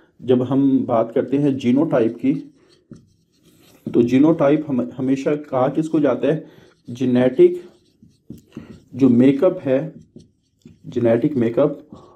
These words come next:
of character, कि किसी भी character का जो genetic makeup है वो उसकी genotype कहलाती है। Clear? जैसे for example seed shape के लिहाज से यहाँ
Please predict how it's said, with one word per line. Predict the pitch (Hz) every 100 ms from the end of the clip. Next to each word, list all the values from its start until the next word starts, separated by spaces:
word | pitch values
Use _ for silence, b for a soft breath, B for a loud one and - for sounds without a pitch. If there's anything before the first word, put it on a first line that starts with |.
| B _
of | - 123 - - - _ -
character, | 127 120 - 117 - - _ _
कि | 127
किसी | 160 160 196
भी | 202
character | 175 139 143 151
का | 165
जो | 147
genetic | 135 123 123 165 143
makeup | 127 123 170
है | 143
वो | 131
उसकी | 127 - 165 - B B _
genotype | 139 139 139 127 - -
कहलाती | 95 85 80
है। | 85 - _ _
Clear? | 143 220 - b b b -
जैसे | 143 180
for | 170 170
example | 165 160 160 165
seed | - - 127 - 165 180
shape | 165 180 165
के | -
लिहाज | 151 135 143
से | 143 165
यहाँ | 170